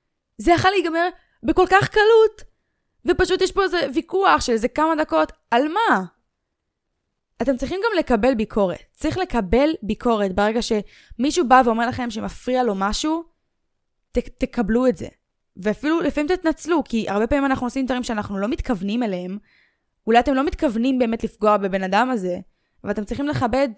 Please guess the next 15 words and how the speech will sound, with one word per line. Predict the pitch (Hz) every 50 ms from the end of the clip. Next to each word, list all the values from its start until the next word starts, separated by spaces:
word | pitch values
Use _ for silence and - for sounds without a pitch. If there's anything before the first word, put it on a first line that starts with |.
| - _ _ _ _ _ _ _ _ _ _ _ _ _ -
את | - -
המערכות | 220 214 202 233 208 208 208 208 254 247
יחסים | 262 214 240 220 277 277
שלכם | 233 262 240 220 226 202 208
ברגע | 208 220 226 240 220
שיש | - 226 202 185 - _ _ _ _ _ _ - 220 262 262 233
בן | 226 277 285
אדם | 269 269 269 269 247 226 208 202 - _ _ _ _ _ _
שנמצא | - - 226 226 220 - 254 254
מולכם, | 269 262 - - 202 190 190 196 - -
ובאמת | - 175 208 202 202 220 233 247 - - - -
אומר | 226 233 247 247 247
לכם | 214 220 220 196 190 196 226 - _ _ _ _ _ _ _ _ -
שהוא | - - - 214 202 196 - - 202 202
נעלב, | 202 196 190 190 208 247 294 277 220 196 190 180 175